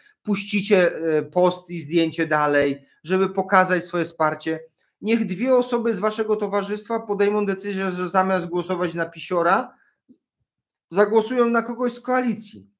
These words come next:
Zrobicie więcej, niż wam się wydaje. Bo jeżeli ty przekonasz dwie osoby, on przekona dwie, ona przekona dwie, a jest nas osiemnaście tysięcy, bo ponad osiemnaście tysięcy ludzi subskrybuje mój kanał,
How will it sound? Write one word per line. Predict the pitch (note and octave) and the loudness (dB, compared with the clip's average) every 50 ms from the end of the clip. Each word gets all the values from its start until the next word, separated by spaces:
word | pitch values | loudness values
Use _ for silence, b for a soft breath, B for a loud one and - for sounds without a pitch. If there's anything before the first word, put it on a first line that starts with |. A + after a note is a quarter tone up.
| _ _ | _ _
Zrobicie | C3+ C3+ D#3+ F3+ F3 F3 F3 F3 G3+ G3 | -10 -4 -2 -2 -2 -2 -4 -2 -2 -2
więcej, | D#3+ D3 F3 G3 G#3+ A#3+ A#3 - C#4 B3 A#3+ | -2 0 2 2 2 2 2 -2 -4 -4 -2
niż | A#3 G3+ | -2 0
wam | A#3+ B3 B3 | 0 -2 -2
się | B3 B3 A#3 | -2 -6 -6
wydaje. | F#3+ G3+ G3+ B3+ C#4 C4 F#3 B2+ D#2 B1+ - _ _ _ _ _ _ _ _ - | -4 -4 -4 -2 -4 -4 -4 -6 -8 -10 -16 _ _ _ _ _ _ _ _ 0
Bo | E3+ F#3 | 2 4
jeżeli | F#3+ F#3 F#3 G3 F#3+ F3 E3 E3+ - - _ _ _ _ _ - - _ | 4 2 2 0 0 -2 -2 -4 -6 -12 _ _ _ _ _ -20 -6 _
ty | - D#4+ | 0 0
przekonasz | - - C4+ - - G#3 F#3 E3 D#3+ D#3+ | 2 0 -2 0 0 0 0 0 0 -2
dwie | D3+ D#3 D#3+ D#3 | -4 -2 -2 -2
osoby, | C#3 C3+ - C#3+ B2 A2+ A2 F#2+ - - | -2 -2 -4 -6 -6 -6 -8 -10 -10 -6
on | - F3 G#3 A3+ A3+ | -2 0 0 0 0
przekona | - - F3+ - E3+ D#3+ D3+ C#3 C3 | -2 -4 -4 -2 -2 -2 -2 -4 -4
dwie, | C3 B2+ C#3 C3+ - | -4 -2 -2 -2 -2
ona | D#3+ G#3+ A#3+ A#3+ G#3 | -2 0 0 0 0
przekona | - - E3+ - D#3+ D3+ C#3+ C#3 | 0 -4 -6 -4 -4 -4 -2 -4
dwie, | C#3 C#3 C3 C#3 D3+ E3+ G3+ F#3+ - _ _ b b b b b b b | -4 -4 -2 -2 -2 -2 -2 -6 -10 _ _ b b b b b b b
a | - D#3 | 0 2
jest | F3 G3 G#3 G#3 F3 | 6 8 8 6 6
nas | G3 F#3 F3+ F3+ F3+ - b b b b b b b | 6 4 4 4 2 -2 b b b b b b b
osiemnaście | F#3+ F#3 F#3 - G3+ F#3 G3 G3 G3+ G#3 - - F#3+ | -4 -2 -2 0 0 2 4 2 2 2 -2 -4 -4
tysięcy, | - E3+ E3+ - - D#3 C3+ C3 B2 - - E3 F3+ F3+ | -4 -6 -6 -4 -4 -4 -4 -4 -6 -6 -4 -4 -4 -2
bo | D#3+ E3 D#3+ | -4 -6 -4
ponad | - F3+ F#3 F3+ F3 E3 | -2 0 2 2 2 0
osiemnaście | E3 E3+ F3+ E3+ E3 D#3+ E3 - F3 - | -2 -4 -6 -4 -4 -4 -4 -6 -8 -12
tysięcy | D3+ D3 - E3 D#3+ D#3 D#3 D#3 D3+ | -12 -10 -6 -6 -6 -6 -6 -6 -6
ludzi | D3 D3 D3 D3 C3+ | -4 -4 -4 -6 -8
subskrybuje | - D#3+ - - - - D#3+ D3+ C#3+ D3 D#3 D3+ C#3+ | -10 -10 -12 -10 -6 -4 -4 -4 -2 -2 -2 -2 0
mój | C#3 C#3 C#3 C3 | -2 -2 -4 -6
kanał, | - D3 B2+ A#2+ B2 C3+ E3 G3+ A3+ b | -6 -8 -6 -6 -4 -4 -4 -4 -4 b